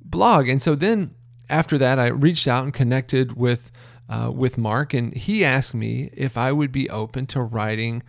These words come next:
uh, and contributing to the Sle-, Sleep Geek blog. This was my first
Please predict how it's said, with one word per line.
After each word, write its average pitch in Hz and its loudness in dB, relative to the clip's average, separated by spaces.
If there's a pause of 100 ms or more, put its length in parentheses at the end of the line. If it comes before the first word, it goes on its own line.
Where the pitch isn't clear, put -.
(320)
uh, 113 -4
and 120 -2
contributing 120 2 (340)
to 139 2
the 127 0
Sle-, 127 -6
Sleep 135 -4
Geek - -8
blog. 143 -2 (1120)
This 151 -2
was 165 0
my 131 2
first - -2